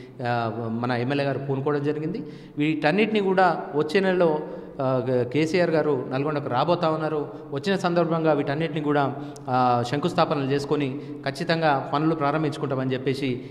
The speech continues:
ఈ సందర్భంగా తెలియజేస్తున్నాం. అట్లే అదేవిధంగా ఈరోజు గతంలో ఎప్పటి నుంచో మేము మెడికల్ కాలేజ్ తెస్తామని చెప్పి ఎంతోమంది నాయకులు ఊదరగొట్టిర్రు, జనాలకు మాయమాటలు చెప్పిండ్రు. కానీ ఈరోజు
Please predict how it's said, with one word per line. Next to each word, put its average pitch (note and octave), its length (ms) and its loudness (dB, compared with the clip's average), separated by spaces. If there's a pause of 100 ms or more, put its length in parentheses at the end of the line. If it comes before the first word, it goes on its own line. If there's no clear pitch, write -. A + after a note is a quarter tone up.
(120)
ఈ A#2+ 60 -2
సందర్భంగా C3+ 880 0
తెలియజేస్తున్నాం. D#3+ 560 2 (280)
అట్లే F#3+ 680 0
అదేవిధంగా F#3+ 840 4
ఈరోజు E3+ 440 2 (180)
గతంలో F3+ 440 2 (260)
ఎప్పటి F3 240 0
నుంచో E3+ 200 0
మేము D#3 200 0
మెడికల్ D3+ 280 0
కాలేజ్ D3+ 320 0
తెస్తామని C#3+ 320 -4
చెప్పి C#3 160 -4
ఎంతోమంది C#3 420 -2
నాయకులు C3+ 560 0
ఊదరగొట్టిర్రు, C3+ 720 0
జనాలకు C3+ 440 -2
మాయమాటలు C3 560 2
చెప్పిండ్రు. B2 380 -4 (360)
కానీ F3 340 2 (320)
ఈరోజు E3 480 2